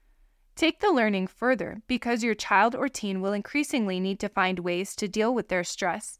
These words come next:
and social pressures. Expectations of who they are and what they should do increase with age and social awareness. So this is the perfect time to discuss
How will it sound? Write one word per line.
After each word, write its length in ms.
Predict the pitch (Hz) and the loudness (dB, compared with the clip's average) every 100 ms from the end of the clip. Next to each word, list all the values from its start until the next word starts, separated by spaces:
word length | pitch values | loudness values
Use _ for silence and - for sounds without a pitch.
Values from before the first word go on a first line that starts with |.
| - | -6
and 160 | 240 233 | -4 0
social 380 | 294 311 233 180 | 2 2 -2 -4
pressures. 640 | 175 175 - 160 - - _ _ _ | -6 -6 -8 -12 -14 -18 _ _ _
Expectations 800 | 269 - - 381 - 240 - 196 | 0 0 0 -2 2 0 0 0
of 120 | - - | 0 -2
who 180 | 240 | -2
they 160 | 208 196 | 0 0
are 400 | - 190 185 240 - | 2 2 2 -2 -2
and 120 | 240 | 2
what 140 | 262 | 2
they 140 | 262 233 | 2 -2
should 360 | - 277 262 | 0 0 -2
do 280 | 214 247 190 | -2 0 0
increase 420 | 190 185 226 214 | -2 -2 -4 -4
with 160 | 190 - | -6 -6
age 380 | 190 202 208 - | -2 -2 -2 -4
and 160 | 220 208 | -8 -6
social 380 | 202 180 190 180 | -4 -4 -2 -2
awareness. 640 | 180 208 196 175 - - _ _ _ - | 0 0 0 -4 -12 -18 _ _ _ -10
So 180 | - 311 | -2 0
this 240 | 302 - | 0 2
is 140 | 370 | 0
the 100 | - | 2
perfect 420 | 220 226 254 269 - | 0 0 0 -2 -2
time 300 | 220 190 185 | 0 0 0
to 100 | 190 | -4
discuss 560 | 196 - 208 226 - | -6 0 2 2 -2